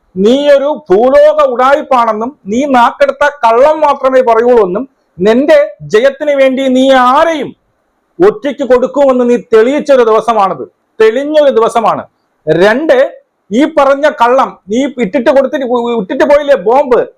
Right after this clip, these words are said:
ആ ബോംബ് എന്താണെന്നും അതിന്റെ സത്യാവസ്ഥ എന്താണെന്നും ഇന്ന് ലൈവ് കാണുന്നവർക്ക്, നൂറ് ശതമാനം ലൈവ് കാണുന്നവർക്ക് എന്താണ് സത്യമെന്ന് തെളിയിക്കാൻ പറ്റി. ആ പെൺകൊച്ചൊരു പാവമാണെന്ന് തെളിയാൻ പറ്റി.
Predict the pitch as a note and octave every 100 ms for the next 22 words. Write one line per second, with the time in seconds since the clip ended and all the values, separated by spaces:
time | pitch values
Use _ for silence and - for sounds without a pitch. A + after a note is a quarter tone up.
0 | E3 G3+ C#4+ D4 A3 B3 D#4 B3+ G#3+ C4+
1 | - _ - G3+ A#3+ D#4 D4+ C4 C4 C4+
2 | A#3+ A#3+ A3+ A3 A3 C#4 D4+ D4 D4 C4+
3 | A#3+ A#3+ A#3+ A#3+ A#3+ G#3 A#3 C#4 D4+ A#3
4 | - F3+ G#3 G#3 C#4 D4+ C4+ B3+ C4 C4
5 | C4 C4 B3 G3+ - _ _ E3 A#3+ D#4
6 | D#4 C#4+ C#4 C#4+ C4+ B3 B3 C#4 C4 B3+
7 | B3+ B3+ B3 A#3+ B3+ A#3+ A3+ B3+ D4+ C#4
8 | C4+ C4 F3 - B3+ A#3+ A3+ _ A#3 A#3+
9 | D4+ D4+ C#4+ A3 G#3+ D#3+ - _ _ _
10 | _ _ - A3 B3+ B3+ C4 C4 C#4 B3+
11 | - A3+ A#3+ D4+ D4+ D4 D4 B3+ B3+ B3+
12 | A3+ F#3 F#3 B2